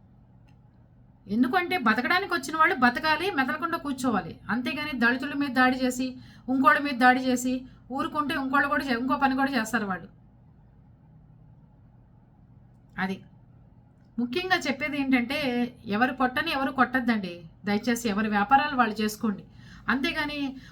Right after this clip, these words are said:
ఒకళ్ళ పొట్టను కొట్టి ఒకళ్ళ సొమ్ము తీసుకుని చేయాల్సినంత అవసరం లేదు. కొనుక్కునే వాళ్ళు కూడా ఆలోచించుకోండి. మన వాళ్ళు అంటూ మనకి ఇబ్బంది కలగకుండా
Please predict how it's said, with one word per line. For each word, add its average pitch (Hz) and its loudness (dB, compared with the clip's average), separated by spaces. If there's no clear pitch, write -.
ఒకళ్ళ 285 2
పొట్టను 320 2
కొట్టి 262 -4
ఒకళ్ళ 262 0
సొమ్ము 269 0
తీసుకుని 247 0
చేయాల్సినంత 247 2
అవసరం 240 0
లేదు. 233 0
కొనుక్కునే 381 0
వాళ్ళు 311 0
కూడా 277 2
ఆలోచించుకోండి. 262 0
మన 208 2
వాళ్ళు 285 4
అంటూ 269 2
మనకి 247 0
ఇబ్బంది 262 2
కలగకుండా 247 4